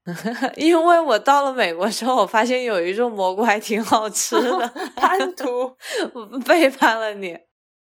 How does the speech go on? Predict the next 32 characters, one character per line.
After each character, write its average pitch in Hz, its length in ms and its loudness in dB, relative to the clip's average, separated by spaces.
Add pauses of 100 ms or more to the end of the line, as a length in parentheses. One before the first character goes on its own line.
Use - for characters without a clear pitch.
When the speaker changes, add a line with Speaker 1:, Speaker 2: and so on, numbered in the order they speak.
(120)
Speaker 1:
反 240 160 2
正 302 80 -2
有 262 120 2
一 277 40 -4
种 294 140 -4
很 214 180 -4
常 208 260 -6
见 269 220 -2
的 247 120 0
那 233 140 -4
种 185 240 0 (100)
黑 240 220 0
黑 233 180 2
的 226 100 0
蘑 190 140 0 (140)
菇， 208 200 -4 (240)
我 196 60 -16
就 247 100 -2
发 285 160 2
现 294 160 -4
吃 - 160 -8
下 285 120 4
去 262 100 -6
没 208 160 -2
什 254 100 -6
么 208 100 0
味 220 220 0
道， 196 180 2
但 196 140 -2
是 214 120 -8
那 208 140 -6
个 196 160 -4